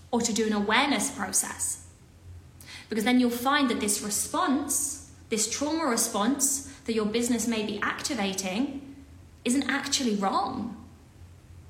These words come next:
It's not a bad thing, it's a brilliant thing.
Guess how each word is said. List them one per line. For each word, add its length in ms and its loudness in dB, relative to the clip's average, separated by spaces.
It's 140 -2
not 120 2
a 40 2
bad 340 0
thing, 160 0
it's 140 0
a 40 2
brilliant 560 -2
thing. 460 -8